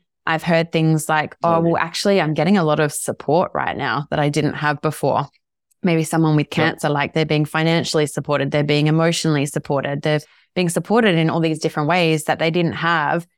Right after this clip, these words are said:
Speaker 1: pre-cancer diagnosis. And so they actually don't feel strongly <laughs> motivated to resolve the conflict and resolve, you know, the adaptation because they're,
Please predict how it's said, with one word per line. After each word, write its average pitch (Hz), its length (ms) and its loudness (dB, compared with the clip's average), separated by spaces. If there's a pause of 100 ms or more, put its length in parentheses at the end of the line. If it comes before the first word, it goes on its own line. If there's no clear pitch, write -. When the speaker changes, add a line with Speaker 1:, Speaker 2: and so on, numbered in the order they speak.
(200)
Speaker 1:
pre-cancer 175 880 0
diagnosis. 151 840 -4 (300)
And 160 140 -2
so 170 100 2
they 165 180 2
actually 180 380 0
don't 170 460 0
feel 175 420 2
strongly 170 440 0
<laughs> 151 120 0
motivated 175 640 0 (380)
to 170 340 2 (260)
resolve 185 680 2 (500)
the 170 160 -2
conflict 180 840 -2
and 160 340 0
resolve, 170 640 2
you 156 120 0
know, 156 180 0
the 165 160 0
adaptation 170 840 -2 (360)
because 170 420 0
they're, 165 160 0